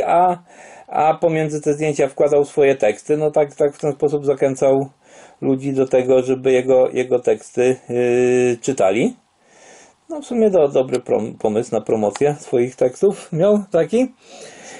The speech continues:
Y, z Sajnogiem z kolei i, y, z Koniem,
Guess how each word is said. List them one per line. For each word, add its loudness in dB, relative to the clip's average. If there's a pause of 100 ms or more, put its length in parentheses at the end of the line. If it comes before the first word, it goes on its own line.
(120)
Y, 4 (3000)
z -16
Sajnogiem 0 (140)
z -16
kolei -2
i, -2 (920)
y, -2
z -12
Koniem, 0